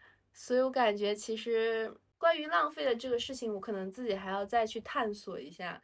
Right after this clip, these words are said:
呃，我，我不知道这里，比如说是，到底是跟钱有关，是我浪费了这么多钱，还是说，比如说这些食-，是这些食物，呃，是，比如说是有很多人他们辛勤种出来，然后制作出来的，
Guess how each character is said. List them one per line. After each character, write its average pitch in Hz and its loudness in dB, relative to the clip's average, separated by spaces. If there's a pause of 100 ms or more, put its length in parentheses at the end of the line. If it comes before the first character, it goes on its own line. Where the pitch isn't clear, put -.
(440)
呃， 180 -6 (100)
我， 196 -2 (140)
我 175 -10
不 190 -10
知 233 0
道 226 4
这 240 -4
里， 214 -4
比 180 -12
如 175 -8
说 190 -2
是， 226 -6
到 220 0
底 190 -4
是 208 -8
跟 226 -6
钱 185 -8
有 254 -6
关， 170 -6
是 - -10
我 175 -6
浪 190 -4
费 208 -8
了 196 -4
这 202 -10
么 208 -6
多 202 -6
钱， 175 -12 (240)
还 180 -10
是 190 -8
说， 190 -4 (340)
比 - -16
如 185 -8
说 196 -6
这 208 -16
些 226 -4
食-， - -8 (120)
是 202 -8
这 202 -10
些 214 -6
食 180 -10
物， 214 -4 (680)
呃， 175 -8
是， - -10
比 165 -16
如 170 -10
说 196 -6
是 220 -8
有 180 -4
很 175 -12
多 185 -8
人 175 -8
他 190 -10
们 190 -10
辛 208 -10
勤 185 -12
种 233 -4
出 220 -12
来， 185 -6
然 170 -8
后 185 -10
制 233 -10
作 214 -6
出 - -14
来 165 -10
的， 90 -14